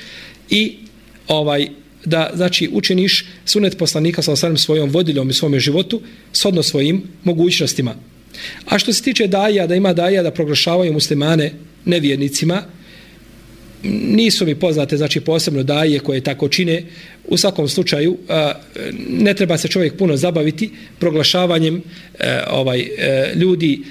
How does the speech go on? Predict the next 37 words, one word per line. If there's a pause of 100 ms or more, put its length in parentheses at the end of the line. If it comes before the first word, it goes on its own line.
nevjernicima, (300)
treba
više
da
se
zabavi, (300)
a,
pozivanjem
ljudi
u
islam, (400)
pa, (400)
znači,
mjesto
da
čovjek
raspravlja
da
li
je (280)
onaj
ko
ostavi
namaz,
komšija
koji
ne
klanja,
da
li
je
musliman
ili
nije
musliman, (280)
bolje
je